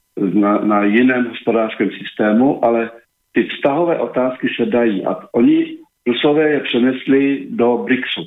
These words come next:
Jo? Když si přečtete pořádně materiály brixu, tak já jsem tam najednou uviděl větu, kterou jsem neslyšel čtyřicet let.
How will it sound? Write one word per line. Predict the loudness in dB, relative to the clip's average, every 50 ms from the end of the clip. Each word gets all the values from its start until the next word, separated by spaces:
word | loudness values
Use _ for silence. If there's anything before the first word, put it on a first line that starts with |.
| -14 _ _ _ _ _ _ _ _ _ _ _ _ _ _ _ _ _ _ _ 0
Jo? | 0 2 0 -2 -6 -10 -16 -18 -20 -20 -20 -20 _ _ _ _
Když | -2 0 2 2
si | 0
přečtete | 2 2 0 0 2 0 0 0 0 0 -2
pořádně | 0 0 0 0 0 2 2 2
materiály | 2 0 0 0 0 0 2 2 2 0 0 -2
brixu, | -2 -2 -4 -6 -4 -2 -2 -2 0
tak | 0 0 -2 0 0
já | 0 0 0 2
jsem | 0 0 0
tam | 2 0 0 2
najednou | 2 2 2 2 2 0 0 0
uviděl | 0 0 2 2 2 4 4 2 2 2
větu, | 0 0 0 0 -2 -4
kterou | -2 0 0 0 0
jsem | 0 0 2 2
neslyšel | 2 0 0 -2 -4 -2 0 0 0
čtyřicet | -2 0 0 0 0 0 0 0 -2
let. | 0 0 0 -2 -4